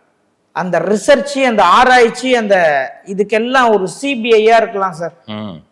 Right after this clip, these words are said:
Speaker 1: ஒரு சி பி ஐ-ல போய் துலாம் ராசி பிறந்தோம்னா வைங்களேன், இருபத்தி நாலு மணி நேரம் இல்ல, பத்து மணி நேரத்துல திருடனை கண்டுபிடிப்பான்.
Speaker 2: ம்.
Speaker 1: ஒரு திருடன் எப்படிலாம் யோசிப்பான்,
Speaker 2: அதை விட இவன் பல மடங்கு யோசிப்பாங்க.
Speaker 1: <laughs> அதை விட பல மடங்கு யோசிப்பான்.
Speaker 2: ம்.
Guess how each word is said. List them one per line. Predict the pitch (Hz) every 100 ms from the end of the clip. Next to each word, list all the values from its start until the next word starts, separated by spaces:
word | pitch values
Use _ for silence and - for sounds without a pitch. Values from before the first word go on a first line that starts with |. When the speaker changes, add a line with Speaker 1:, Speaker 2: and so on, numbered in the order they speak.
| _ _ _
Speaker 1:
ஒரு | - 185
சி | 180 254 254
பி | 233
ஐ-ல | 226 214
போய் | 208 240
துலாம் | 233 233 226
ராசி | 196 190
பிறந்தோம்னா | 185 202 202 202
வைங்களேன், | 202 160 170 165 123 _ _ _ -
இருபத்தி | 202 262 254
நாலு | 240 220
மணி | 214
நேரம் | 226 214
இல்ல, | 175
பத்து | 226 233 320
மணி | 302 277
நேரத்துல | 269 254
திருடனை | 247 247 233
கண்டுபிடிப்பான். | 214 196 185 165 -
Speaker 2:
ம். | 107 113 110 87 76 _ _ _ _ -
Speaker 1:
ஒரு | 208 -
திருடன் | 302 311 277
எப்படிலாம் | 226 277 285 277
யோசிப்பான், | 254 214 190 165 123
Speaker 2:
அதை | - 131 175
விட | 190
இவன் | 185 185 175
பல | 175 170
மடங்கு | 175 147 175
யோசிப்பாங்க. | 127 135 113 104 - -
Speaker 1:
<laughs> |
அதை | 285 254 262 311
விட | 285 320
பல | - 254 269
மடங்கு | 285 277 269 220
யோசிப்பான். | 185 151 - -
Speaker 2:
ம். | 107